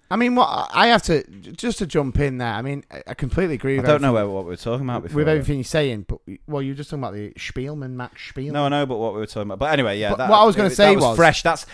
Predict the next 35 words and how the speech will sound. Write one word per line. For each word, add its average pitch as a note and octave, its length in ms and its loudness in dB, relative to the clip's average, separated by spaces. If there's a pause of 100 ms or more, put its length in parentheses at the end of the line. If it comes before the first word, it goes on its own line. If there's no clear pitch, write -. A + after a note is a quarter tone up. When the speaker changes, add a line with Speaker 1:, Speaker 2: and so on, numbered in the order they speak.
Speaker 2:
that's F3 200 0
literally D#3+ 440 -4
dropped - 720 -2 (140)
Speaker 1:
Half D3+ 220 -2
Speaker 2:
about A#2+ 160 0
Speaker 1:
a - 20 -8
Speaker 2:
half A2+ 220 2
Speaker 1:
press. - 40 -16
Speaker 2:
an A#2 80 -4
hour A#2 220 -2
ago. A2 220 -2
Speaker 1:
Well, A#3+ 160 10
this C4 220 -2
is B3+ 100 0
the G3 100 0
thing, B2+ 380 -2 (280)
I, C#3+ 100 0
I, D3 320 -2
and, D#3 180 -2
and D3+ 260 0 (220)
every G#3 280 2
T G#3 240 0
A E3 160 4
listening D#3 360 0
to C#3+ 120 -8
this, C3+ 240 -2
every A2 220 -8
teacher D#3 400 -6
listening C3+ 300 -6
to B2+ 100 -8
this, A#2 220 -4
any G2+ 240 -8
office C3 340 -4
staff, - 540 -8
caretakers, A#2+ 580 -8